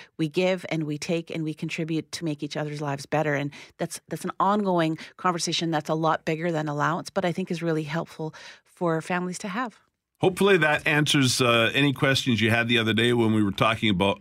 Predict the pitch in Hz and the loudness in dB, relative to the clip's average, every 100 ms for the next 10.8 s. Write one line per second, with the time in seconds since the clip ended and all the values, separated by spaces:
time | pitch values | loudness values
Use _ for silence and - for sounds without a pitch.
0 | - 101 127 160 165 170 151 123 113 104 | 0 2 2 2 0 0 2 2 2 0
1 | - 107 107 131 143 120 113 - 123 113 | 2 2 4 4 4 2 0 2 0 2
2 | 135 143 - 180 151 123 156 135 151 170 | 0 0 0 0 0 0 -2 2 0 2
3 | - 202 - 190 160 120 - 190 190 - | 0 0 2 2 4 2 2 4 2 0
4 | - - 123 175 214 190 208 202 175 175 | -10 0 2 4 4 4 4 4 6 4
5 | 165 - 180 208 220 208 - 170 160 - | 2 2 4 6 4 4 4 4 4 4
6 | 175 131 113 135 120 - 160 170 156 143 | 4 4 4 2 2 4 2 4 4 6
7 | 185 170 131 139 139 113 135 175 170 190 | 6 6 6 6 4 6 6 6 6 4
8 | - 127 135 135 139 139 - - - 107 | 2 2 4 6 4 2 -8 -20 -4 2
9 | 104 135 190 190 190 - 135 143 147 156 | 6 6 6 4 2 2 2 4 4 2
10 | - - - 160 165 131 92 | -2 -4 0 4 4 4 2